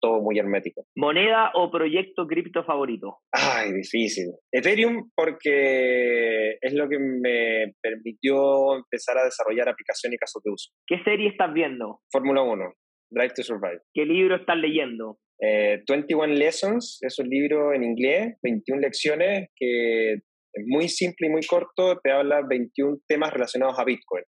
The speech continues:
Speaker 1: de por qué Bitcoin es Bitcoin.
Speaker 2: ¿Tus hobbies?
Speaker 1: Deporte, mucho deporte.
Speaker 2: ¿Planes del dos mil veintidós en una frase?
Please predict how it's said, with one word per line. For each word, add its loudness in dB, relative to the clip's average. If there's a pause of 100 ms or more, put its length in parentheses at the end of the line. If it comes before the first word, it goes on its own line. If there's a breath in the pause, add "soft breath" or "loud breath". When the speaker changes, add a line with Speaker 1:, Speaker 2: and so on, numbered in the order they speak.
Speaker 1:
de 0
por -2
qué 2
Bitcoin -2
es -10
Bitcoin. -10 (200)
Speaker 2:
¿Tus -4
hobbies? -2 (420 loud breath)
Speaker 1:
Deporte, -2 (100)
mucho 0
deporte. -4 (160)
Speaker 2:
¿Planes 0
del -2
dos -2
mil -4
veintidós -4
en -6
una -4
frase? -10